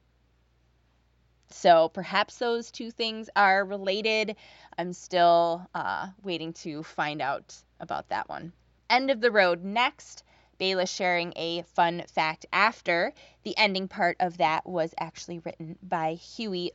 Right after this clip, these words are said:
Lewis. And side note, make sure you tune into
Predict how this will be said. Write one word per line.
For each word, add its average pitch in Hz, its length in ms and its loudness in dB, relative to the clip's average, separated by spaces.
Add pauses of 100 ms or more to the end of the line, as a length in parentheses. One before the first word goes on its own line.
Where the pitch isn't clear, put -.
Lewis. 170 880 0 (560)
And 208 180 -4
side 240 300 2
note, 220 220 0
make 185 160 -10
sure 214 220 -6
you 190 240 -8
tune 214 460 -12
into 208 840 -4